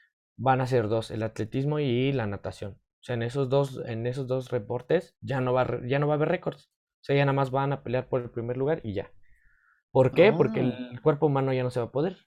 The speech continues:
Speaker 1: ya no,
Speaker 2: Sí, porque
Speaker 1: no
Speaker 2: de
Speaker 1: se da.
Speaker 2: todas formas estamos limitados.
Speaker 1: Ajá, sí, claro, porque, ajá, estamos, estamos limitados y nuestro cuerpo está hecho para correr. Así se hace el, el humano perfecto, las articulaciones, este,
Speaker 2: Los
Speaker 1: los músculos,
Speaker 2: músculos.
Speaker 1: todos siguen siendo los mismos,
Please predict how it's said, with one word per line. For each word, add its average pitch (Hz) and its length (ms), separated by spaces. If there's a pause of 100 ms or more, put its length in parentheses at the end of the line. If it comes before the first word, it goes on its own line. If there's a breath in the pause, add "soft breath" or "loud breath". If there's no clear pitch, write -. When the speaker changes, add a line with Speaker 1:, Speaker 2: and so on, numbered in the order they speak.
Speaker 1:
ya 123 120
no, 143 300
Speaker 2:
Sí, - 160
porque 160 260
Speaker 1:
no 143 80
Speaker 2:
de 160 60
Speaker 1:
se 156 80
da. 170 80
Speaker 2:
todas 190 160
formas 190 440
estamos 165 360
limitados. 120 760 (320)
Speaker 1:
Ajá, 147 220
sí, 180 200
claro, 147 340
porque, 107 340 (100)
ajá, 117 200
estamos, 127 440
estamos 131 260
limitados 139 600
y 110 340
nuestro 113 340
cuerpo 123 240
está 123 160
hecho 120 220
para 101 220
correr. - 240
Así 131 200
se 240 80
hace 247 160
el, 143 240 (260 loud breath)
el 131 80
humano 170 300
perfecto, 156 680 (380)
las 131 220
articulaciones, 117 1160
este, 101 680 (120)
Speaker 2:
Los 127 160
Speaker 1:
los 117 160
músculos, 127 640
Speaker 2:
músculos. - 0
Speaker 1:
todos 151 380
siguen 156 280
siendo 160 260
los 147 180
mismos, 156 460